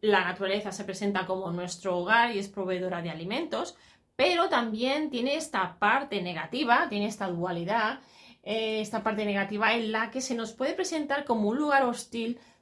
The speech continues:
debido a temporales, a inundaciones, a sequía, a fuego, a animales peligrosos. Claro,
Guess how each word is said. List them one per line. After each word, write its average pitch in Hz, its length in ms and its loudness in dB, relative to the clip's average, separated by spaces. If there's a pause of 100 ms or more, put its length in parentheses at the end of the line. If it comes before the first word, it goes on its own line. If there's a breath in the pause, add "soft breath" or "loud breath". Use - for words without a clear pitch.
(100)
debido 220 460 2
a 180 140 -2
temporales, 220 1160 0 (280 soft breath)
a 185 140 -4
inundaciones, 208 1300 0 (400 soft breath)
a 175 160 -2
sequía, 196 1000 0
a 175 220 -4
fuego, 185 800 -2 (260 soft breath)
a 180 80 0
animales 196 680 2
peligrosos. 190 920 -2 (960 soft breath)
Claro, 202 440 -2